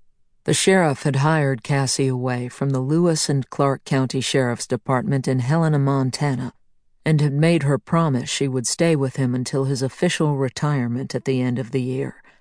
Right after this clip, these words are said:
three and a half months away. Since his announcement,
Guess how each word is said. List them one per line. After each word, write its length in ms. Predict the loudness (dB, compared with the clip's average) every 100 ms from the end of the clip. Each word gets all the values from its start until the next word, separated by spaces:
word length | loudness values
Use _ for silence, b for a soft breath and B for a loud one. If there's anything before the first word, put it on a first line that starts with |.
| b -10
three 280 | 0 4 4
and 140 | 4
a 60 | 2
half 340 | 0 -2 -2
months 360 | 0 0 -2 -2
away. 480 | -2 0 -2 -6 -14 _ _ _ _ _ _ _ _ _ _
Since 320 | -4 2 4 4
his 160 | 2
announcement, 760 | 2 2 0 -2 -4 -6 -8